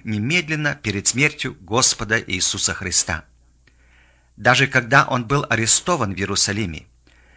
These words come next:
и ему угрожал Синедрион, он уверенно и со смелостью заявил: «Мы не можем не говорить того,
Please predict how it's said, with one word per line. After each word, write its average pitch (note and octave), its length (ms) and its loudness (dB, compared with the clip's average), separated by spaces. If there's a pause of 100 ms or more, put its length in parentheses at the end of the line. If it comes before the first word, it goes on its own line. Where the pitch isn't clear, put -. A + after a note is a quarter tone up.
(120)
и C3+ 100 4
ему D#3 240 4
угрожал A#2+ 560 4
Синедрион, G#2+ 760 -2 (580)
он C3 220 2
уверенно D3+ 720 0 (180)
и A#2+ 80 0
со - 140 4
смелостью C3+ 680 2
заявил: F2+ 500 -4 (640)
«Мы C3 180 2
не E3+ 100 2
можем D3+ 400 0
не C3+ 120 0
говорить B2 420 0
того, A#2 480 -4